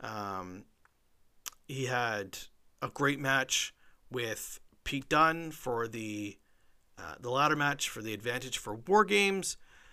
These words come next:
Um, he's really coming into his own. And so it's nice to see that happening. I don't know how long the Undisputed Era is going to be able to keep in the way they are, because they're certainly not as dominant both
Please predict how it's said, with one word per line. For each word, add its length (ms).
Um, 520
he's 260
really 340
coming 300
into 200
his 140
own. 240
And 100
so 120
it's 160
nice 280
to 120
see 500
that 320
happening. 500
I 160
don't 160
know 100
how 200
long 380
the 140
Undisputed 400
Era 160
is 80
going 220
to 60
be 100
able 100
to 60
keep 320
in 80
the 80
way 100
they 140
are, 160
because 220
they're 80
certainly 360
not 320
as 140
dominant 560
both 300